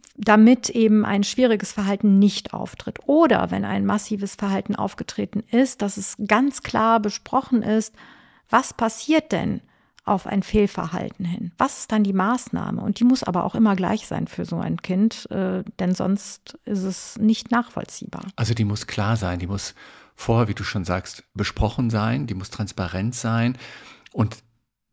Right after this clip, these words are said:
Speaker 2: da wird es nicht ausreichen, sich einfach nur hinzusetzen und zu sagen, ähm, das ist die Konsequenz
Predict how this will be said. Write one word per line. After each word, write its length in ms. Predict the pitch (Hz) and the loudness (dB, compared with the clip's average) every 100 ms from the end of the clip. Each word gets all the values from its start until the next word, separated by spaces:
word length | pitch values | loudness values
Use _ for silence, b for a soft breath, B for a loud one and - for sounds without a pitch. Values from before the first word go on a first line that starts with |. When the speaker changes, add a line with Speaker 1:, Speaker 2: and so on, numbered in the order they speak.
| _ _ - | _ _ -10
Speaker 2:
da 280 | - 107 101 | 0 0 2
wird 220 | 123 120 | 0 0
es 180 | 127 - | -4 -2
nicht 260 | 131 - 110 | -4 -4 0
ausreichen, 680 | 127 - 117 113 117 123 | 0 0 -2 0 0 -2
sich 240 | 110 107 - | -4 -4 -6
einfach 200 | 117 104 | -6 -2
nur 140 | 110 | 0
hinzusetzen 800 | 104 127 123 107 110 - 104 104 | 0 -2 -6 -4 -6 -6 -6 -6
und 160 | 101 107 | -6 -8
zu 80 | 104 | -6
sagen, 480 | 101 104 104 101 - | -2 0 0 -4 -6
ähm, 260 | 101 98 - - _ _ _ _ _ - | -4 -4 -6 -10 _ _ _ _ _ -14
das 300 | - 107 113 | 0 0 0
ist 140 | 107 | -2
die 60 | 117 | -4
Konsequenz 880 | - 104 98 - 107 117 117 - | -2 -2 -2 -2 2 2 0 -8